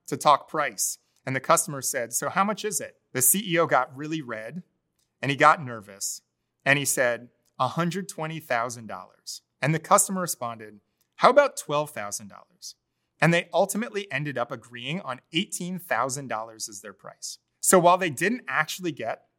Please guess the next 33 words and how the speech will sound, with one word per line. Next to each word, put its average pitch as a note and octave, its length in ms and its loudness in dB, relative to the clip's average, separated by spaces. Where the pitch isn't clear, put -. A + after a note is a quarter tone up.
the D3 160 4
thousand D3+ 680 0
X D3 280 -2
price - 420 -2
increase, F3+ 600 -4
they E3 160 8
were A3 300 6
able F3 220 -4
to E3+ 180 -12
increase F#3 380 -2
their D3+ 160 -2
price A#2+ 500 -2
a D3 80 4
hundred A3+ 500 -4
fifty E3 440 -8
times, G#2+ 680 -10
from D#3 280 6
a C#3+ 60 4
hundred G#3 460 -2
twenty D#3+ 320 -8
dollars C3 480 -4
a B2 60 -8
year A2 440 -10
all F3 180 12
the G#3 80 0
way F3 160 0
up D3+ 220 0
to - 100 -12
eighteen E3+ 400 -6
thousand B2 580 -4
dollars G2+ 420 -14
a A#2 60 -16
year. - 260 -20